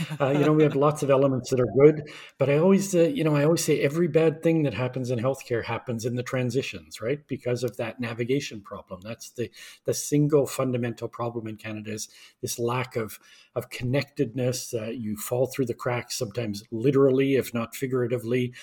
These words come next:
Speaker 1: in some of our older institutions. And that carries over to the,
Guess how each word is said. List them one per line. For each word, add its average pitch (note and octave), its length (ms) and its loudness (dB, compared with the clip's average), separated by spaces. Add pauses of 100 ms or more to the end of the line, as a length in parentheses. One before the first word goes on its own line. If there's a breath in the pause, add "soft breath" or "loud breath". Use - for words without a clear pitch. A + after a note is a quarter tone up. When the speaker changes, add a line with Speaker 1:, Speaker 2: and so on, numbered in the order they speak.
(200 loud breath)
Speaker 1:
in A2+ 160 -6
some B2 240 -2
of A#2 80 -4
our B2 160 2
older A#2+ 400 2 (220 loud breath)
institutions. C#3+ 800 0 (380 loud breath)
And D3 320 0 (320)
that C3+ 500 -2 (220)
carries D3+ 360 2
over D3+ 300 4
to - 140 -4
the, C3+ 380 -2